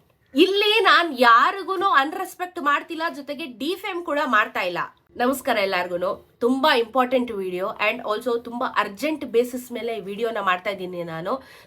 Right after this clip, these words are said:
So ಇವಾಗ ನಾನು ಎಲ್ಲಿ ಕೂತ್ಕೊಂಡಿದ್ದೀನಿ, ಬ್ಯಾಕ್‌ಗ್ರೌಂಡು, ಅದ್ರ ಬಗ್ಗೆ ಎಲ್ಲ ಜಡ್ಜ್ ಮಾಡೋದನ್ನ ಬಿಟ್ಟುಬಿಟ್ಟು ಮಾತಾಡುವಂತ ವಿಚಾರದ ಬಗ್ಗೆ ಮಾತ್ರ ಗಮನ ಇರ್ಲಿ. So ಇವಾಗ ನಿಮಗ್ ಗೊತ್ತಿರೋ ಹಾಗೆ ಯುರೋಪಿನ ಒಂದು ಕಂಪ್ಲೀಟ್ ಬಜೆಟ್ ವಿಡಿಯೋನ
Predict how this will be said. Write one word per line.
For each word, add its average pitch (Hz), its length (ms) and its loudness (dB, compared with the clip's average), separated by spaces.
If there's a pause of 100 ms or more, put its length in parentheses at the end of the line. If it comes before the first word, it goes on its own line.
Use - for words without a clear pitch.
(100)
So 247 80 -2
ಇವಾಗ 240 280 2
ನಾನು 226 160 2
ಎಲ್ಲಿ 208 140 -4
ಕೂತ್ಕೊಂಡಿದ್ದೀನಿ, 233 600 -4
ಬ್ಯಾಕ್‌ಗ್ರೌಂಡು, 214 540 2
ಅದ್ರ 220 160 -4
ಬಗ್ಗೆ 190 240 -6
ಎಲ್ಲ 233 100 -6 (120)
ಜಡ್ಜ್ 202 300 -4
ಮಾಡೋದನ್ನ 214 440 -2 (120)
ಬಿಟ್ಟುಬಿಟ್ಟು 240 600 -4 (400)
ಮಾತಾಡುವಂತ 247 800 2
ವಿಚಾರದ 233 520 0
ಬಗ್ಗೆ 196 240 -6
ಮಾತ್ರ 185 460 0
ಗಮನ 185 300 -4
ಇರ್ಲಿ. 180 400 -4 (500)
So 277 360 4
ಇವಾಗ 269 280 2 (760)
ನಿಮಗ್ 285 220 2
ಗೊತ್ತಿರೋ 320 360 4
ಹಾಗೆ 240 520 0
ಯುರೋಪಿನ 285 640 -2
ಒಂದು 240 320 -2
ಕಂಪ್ಲೀಟ್ 240 480 -6
ಬಜೆಟ್ 226 420 -2
ವಿಡಿಯೋನ 202 380 -6